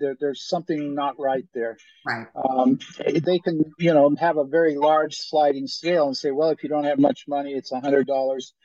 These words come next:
Speaker 1: If you have lots of money, it's a thousand dollars." You know, they can do that, you know, just
Speaker 2: Yeah.
Speaker 1: make it available to everyone. But then these exclusive people that charge seven thousand for a five-day workshop,
Speaker 2: Yep.
Speaker 1: you know, they're gonna get just very wealthy people that can afford to just plunk down seven thousand on a seminar.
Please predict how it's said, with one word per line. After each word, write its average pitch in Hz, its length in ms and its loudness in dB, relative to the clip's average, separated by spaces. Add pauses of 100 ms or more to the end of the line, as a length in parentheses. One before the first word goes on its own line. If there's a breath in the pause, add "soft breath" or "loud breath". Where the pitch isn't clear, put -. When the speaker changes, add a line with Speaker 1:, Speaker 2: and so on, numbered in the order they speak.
(220 soft breath)
Speaker 1:
If - 80 -16
you 135 80 -2
have 127 80 -4
lots 139 300 -2
of 139 60 -6
money, 135 240 -6
it's 127 140 -14
a 123 60 -14
thousand 151 500 -2
dollars." 139 440 0
You 143 60 -10
know, 139 80 -4
they 185 140 -2
can 190 160 -4
do 170 160 2
that, 131 440 0
you 131 100 -8
know, 127 100 -6
just 123 200 -12
Speaker 2:
Yeah. 117 340 -12 (140 loud breath)
Speaker 1:
make 185 280 4
it 196 100 4
available 165 540 4
to 151 100 2
everyone. 143 560 2
But 135 180 -4
then 147 200 -4
these 143 240 -12
exclusive 165 680 -2
people 143 280 -4
that 135 80 -4
charge 139 380 -2
seven 147 340 -2
thousand 139 500 -2
for 135 80 4
a 120 140 -2
five-day 135 380 -2
workshop, 135 540 -4 (440)
Speaker 2:
Yep. 170 120 -12
Speaker 1:
you 147 100 -4
know, 143 140 2
they're 170 140 4
gonna 208 180 4
get 170 260 2 (120)
just 165 300 -2
very 156 320 0
wealthy 156 460 0
people 170 360 -2
that 139 140 -4
can 143 100 -8
afford 196 380 -2
to 143 80 -10
just 127 260 -8
plunk 135 240 -2
down 131 220 -2
seven 127 360 -4
thousand 135 460 -4
on 127 80 -10
a 120 60 -10
seminar. 143 500 -4